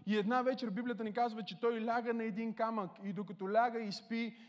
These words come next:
небето се отваря над него и вижда ангели, които се качват, и ангели, които слизат. Много хора, дори проповедници съм слушал,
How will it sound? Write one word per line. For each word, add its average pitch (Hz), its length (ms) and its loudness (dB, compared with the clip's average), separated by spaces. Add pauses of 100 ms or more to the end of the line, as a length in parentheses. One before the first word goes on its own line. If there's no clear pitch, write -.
(100)
небето 226 340 0
се 240 120 -8
отваря 233 420 0
над 196 180 -4
него 208 380 -4
и 202 80 -2
вижда 214 380 0
ангели, 226 580 0
които 226 240 -4
се 185 160 -6
качват, 220 460 -2
и 180 100 -6
ангели, 190 380 -4
които 170 280 -12
слизат. 151 380 -12 (1400)
Много 247 240 2
хора, 202 320 0
дори 214 260 -4
проповедници 196 680 -6
съм 170 180 -12
слушал, 214 400 -6